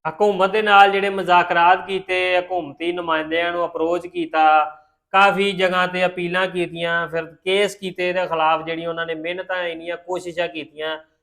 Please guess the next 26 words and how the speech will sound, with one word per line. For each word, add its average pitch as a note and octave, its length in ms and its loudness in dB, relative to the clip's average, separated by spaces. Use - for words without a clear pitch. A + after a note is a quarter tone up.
ਸਲੂਟ G3 360 0
ਪੇਸ਼ F#3+ 280 -2
ਕਰਨਾ F3+ 320 0
ਤੇ F3 100 -4
ਉਹਨਾਂ F3 180 -4
ਨੂੰ F3 120 -6
ਮੁਬਾਰਕਬਾਦ D3+ 760 2
ਦੇਣਾ। E3 360 -4
ਹਾਂ, G3+ 320 6
ਫਿਲਮ A#3 420 0
ਇਹ G#3 160 0
ਚਾਹੇ G#3+ 380 2
ਰਿਲੀਜ਼ G#3 320 -2
ਕਰਾ A3 360 8
ਦੇਵੇ, G#3+ 420 4
ਲੇਕਿਨ F3+ 300 4
ਗੱਲ F3+ 400 6
ਹੈਗੀ F3 280 2
ਏ G3+ 140 6
ਕਿ A3+ 140 2
ਜਿਹੜੇ F#3 380 2
ਸਾਡੇ F3+ 360 0
ਸਿੱਖ G3+ 320 -6
ਵੀਰਾਂ F3 340 -4
ਦੇ F3 140 -4
ਖਿਲਾਫ D3+ 520 2